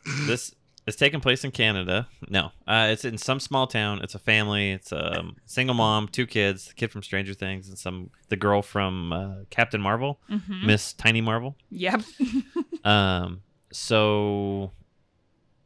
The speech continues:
Speaker 1: we have a Ecto One that's super rusty. They've been filming stuff in the small town. Can't I know I keep saying this, but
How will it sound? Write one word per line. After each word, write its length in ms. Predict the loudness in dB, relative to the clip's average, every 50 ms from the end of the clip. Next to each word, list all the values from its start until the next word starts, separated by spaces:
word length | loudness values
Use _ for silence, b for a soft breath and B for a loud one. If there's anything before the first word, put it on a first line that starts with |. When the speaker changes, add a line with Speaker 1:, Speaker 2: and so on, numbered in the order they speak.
| _ _ _ _ _ _ _ _ _ _ _ _ _ _ _ _ _ -6
Speaker 1:
we 140 | -2 2 4
have 180 | 6 6 6
a 380 | 6 4 4 6 4 4 2 0 2 0
Ecto 260 | 0 2 2 2 2
One 400 | 4 6 4 4 4 2 -4 -6 -8
that's 180 | -10 -8 -4
super 240 | -2 -2 -2 0 2
rusty. 400 | 4 4 4 4 2 -4 -4 -2
They've 160 | 0 -2 -2
been 140 | -4 -6 -8
filming 360 | -4 0 0 0 0 0 -4
stuff 420 | -4 -2 2 2 2 0 -2 -12 -12
in 100 | -12 -12
the 80 | -12 -12
small 300 | -10 -4 -2 -2 -2 -2
town. 240 | -2 -2 -4 -4
Can't 200 | -4 -4 -4 -4
I 60 | -4 -2
know 100 | -4 -4
I 80 | -6
keep 180 | -6 -10 -12 -8
saying 160 | -6 -6 -6
this, 80 | -6 -4
but 240 | 0 2 2 2